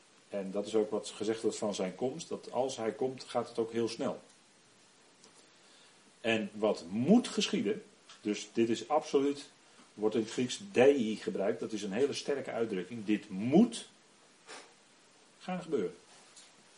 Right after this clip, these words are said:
Er is geen ontkomen aan deze dingen die in de Openbaring beschreven staan. Die moeten gebeuren. Het ligt vast.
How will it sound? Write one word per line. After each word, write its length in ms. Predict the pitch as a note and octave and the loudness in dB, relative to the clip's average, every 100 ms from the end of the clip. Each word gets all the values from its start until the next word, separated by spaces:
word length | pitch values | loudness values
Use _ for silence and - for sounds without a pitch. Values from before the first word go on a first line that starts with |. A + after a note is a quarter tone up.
| - - - - - _ - - - | -20 -20 -20 -20 -20 _ -20 -20 -20
Er 100 | - | -12
is 100 | G2 | -10
geen 500 | - - F#3 F#3+ G3 | -10 -6 0 2 0
ontkomen 460 | E3 D3 D#3+ D3+ D3 | -2 -4 2 2 2
aan 240 | C3 C3+ G#2+ | -4 -6 0
deze 300 | C3 E3+ D#3+ | 2 2 0
dingen 240 | D3+ D#3 | -6 -6
die 100 | B2+ | -6
in 60 | A2+ | -4
de 60 | |
Openbaring 400 | G2+ F#2+ G#2+ D#3 | -4 -4 -4 -4
beschreven 320 | E3 - C#3+ A2 | -8 -6 -4 -4
staan. 240 | A#2 B2+ - - - - - | -4 -6 -10 -20 -20 -20 -10
Die 260 | G2 G2 | -2 -2
moeten 600 | F#2 G2+ A#2+ D3+ G#3 A3 | 0 0 2 4 4 4
gebeuren. 320 | G3+ F#3 C3 G#2 | 0 2 2 2
Het 100 | A2 | 4
ligt 240 | D3 - | 2 2
vast. 360 | - G#2 - | -2 -2 -6